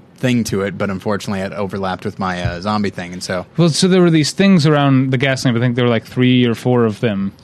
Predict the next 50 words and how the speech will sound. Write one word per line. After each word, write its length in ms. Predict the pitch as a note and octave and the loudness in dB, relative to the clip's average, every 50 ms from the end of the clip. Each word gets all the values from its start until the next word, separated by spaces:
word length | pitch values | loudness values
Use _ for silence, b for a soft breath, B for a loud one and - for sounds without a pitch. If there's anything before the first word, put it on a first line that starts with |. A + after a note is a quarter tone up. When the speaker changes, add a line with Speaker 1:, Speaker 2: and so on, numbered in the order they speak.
| - - | -12 -8
Speaker 1:
Yeah, 120 | - A2 | -6 -4
it's 80 | G2+ G#2 | -2 -2
like 120 | A#2 A2 | -2 0
a 40 | A#2 | -2
scavenger 420 | - - C#3 A#2+ A2+ G#2+ G2 F#2 F#2+ | -2 0 0 0 0 -2 -4 -4 -6
hunt 160 | F#2 F2+ E2+ | -8 -8 -8
kind 160 | - - F#2 | -10 -10 -10
of 60 | F2+ | -10
thing. 160 | - - - - | -12 -12 -4 0
Speaker 2:
Yeah, 180 | G3 G#3 F#3 D#3 | 0 2 2 2
they, 380 | D3+ D#3 D3 D3+ D#3+ D#3+ D#3 | 2 0 0 0 -2 0 2
they 120 | D3 D#3+ E3+ | 2 2 2
basically, 300 | D#3+ F#3+ F3+ - F#3+ F3 | 2 0 2 2 2 2
they 100 | D#3 D3+ D3 | 4 4 2
would 160 | D3 C#3+ C3+ | 2 2 2
look 200 | D#3+ D#3 - - | 0 0 0 0
like, 180 | E3 C#3+ C#3 - | 0 0 0 0
they 80 | D#3 D3 | 2 2
were 60 | D3 | 4
meant 200 | D#3+ F3+ F#3+ F3+ | 4 2 2 2
to 60 | F#3 | 2
be, 120 | D#3 D#3+ D3+ | 2 2 2
like, 260 | C#3 C3 B2 - B B B B B B - C3 | 2 0 0 -4 B B B B B B -4 -2
damage 600 | A2 D3 C#3+ C#3+ D3 C#3+ C3+ B2+ B2+ A2 - - | 0 0 2 2 2 2 2 0 0 -2 -4 -8
from 480 | - - - - C3+ C3 B2+ B2 B2+ B2+ A2+ | -10 -6 -2 0 2 2 2 2 0 0 -2
the, 480 | C3+ A#2 B2+ A#2+ A#2 A2+ A2+ A2+ A2+ - - - - - - - - - - _ _ - - - - - - _ - - - - - | -2 0 2 4 4 4 4 2 2 -2 -8 -20 -20 -20 -20 -20 -20 -20 -20 _ _ -20 -20 -20 -20 -20 -20 _ -20 -20 -20 -6 -2
uh, 380 | D3 C3 B2+ B2 - - G2 - - - - - - - - - - - - - C#3 D3 | -2 0 0 -2 -4 -8 -10 -12 -12 -14 -16 -16 -18 -20 -20 -20 -20 -10 -6 -4 -4 -2
huge 480 | C3+ - - D#3+ D#3 C#3 C3 B2 G#2+ - | -4 -2 2 2 4 4 4 2 0 -2
fight 280 | - C#3+ B2 C3 C3 | -2 -2 0 0 0
at 120 | B2 C3 A#2+ | -2 -2 0
the 140 | - B2+ B2+ | 2 2 2
end 120 | A#2+ A#2+ | 2 2
of 80 | A#2 G#2+ | 2 2
the 120 | G#2+ A2+ | 2 2
Avengers 480 | A2+ G#2+ A#2 G#2+ F#2+ F#2 E2+ B1 - - | 2 2 0 -2 -2 -4 -8 -10 -6 -2
that, 100 | B2+ B2+ | 0 2
Speaker 1:
Mm-hmm. 80 | A2+ G#2+ | 2 2
Speaker 2:
like, 160 | G#2+ G#2 G#2+ | 2 0 0
wrecked 220 | A#2+ A2 - - | 0 -2 -2 -2
part 120 | - A#2+ A2+ | -2 -2 0
of 80 | G#2 | 0
New 80 | A2+ A2+ | 0 0
York 180 | G#2 G2+ F#2+ | 0 0 0
City. 360 | - C3 A2+ F2+ D2+ C#2+ D2 - | 0 -2 -2 -2 -6 -10 -6 -4
Obviously, 380 | A2+ A2+ A2+ A2 - A2+ A2 - | -2 0 0 -2 -2 -4 -4 -4
it 60 | C3 | -2
wasn't 260 | A#2 G#2 G2+ G#2+ G2+ | -2 0 -2 -2 -2
San 140 | - A#2+ G#2+ | -2 0 0
Diego, 340 | G#2+ A#2 A#2 A2+ A2 G#2+ G#2 | 2 2 2 2 0 0 0
but 160 | F#2+ G#2 G2 | -2 -4 -8